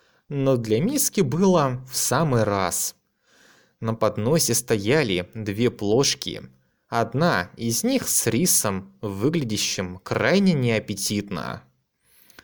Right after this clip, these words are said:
Вэй Усянь печально поковырялся палочками в рисе и вздохнул. Старейшина Илин, наконец, вернулся в мир смертных,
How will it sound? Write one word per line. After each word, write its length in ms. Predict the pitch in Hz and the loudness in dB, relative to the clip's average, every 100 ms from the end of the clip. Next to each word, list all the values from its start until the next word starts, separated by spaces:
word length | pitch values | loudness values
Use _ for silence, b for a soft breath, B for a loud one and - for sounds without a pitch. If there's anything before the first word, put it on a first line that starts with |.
| b b - | b b -4
Вэй 360 | 151 131 135 - | 0 4 4 4
Усянь 680 | 117 - - 220 117 95 - _ | 0 0 2 2 2 -4 -12 _
печально 640 | 120 113 - 127 156 113 104 | -4 -2 0 2 2 0 -2
поковырялся 720 | 113 120 120 220 226 - - | -2 0 4 4 4 2 -4
палочками 680 | - 247 220 - - 120 113 | 2 4 4 2 -2 -2 0
в 80 | |
рисе 600 | 110 160 - - 98 85 - _ | 0 2 2 0 -2 -4 -10 _
и 140 | - 190 | -2 0
вздохнул. 800 | 120 107 - 104 104 85 58 - _ _ _ _ _ _ _ _ _ _ _ | 2 0 -2 -4 -2 -2 -6 -12 _ _ _ _ _ _ _ _ _ _ _
Старейшина 840 | - - - 98 104 143 - 120 110 | -6 -6 -2 0 2 2 2 0 -2
Илин, 600 | - 104 143 165 95 92 - | -2 -2 2 0 0 -8 -6
наконец, 800 | 110 110 104 107 175 131 - - | -6 -2 -2 0 0 0 -4 -6
вернулся 800 | 107 117 117 151 247 202 - 113 | 0 4 4 4 2 2 2 0
в 80 | 101 | 0
мир 260 | 139 147 | 2 2
смертных, 880 | - - 104 110 165 - 90 - | 2 -2 -2 -2 -2 -2 -12 -12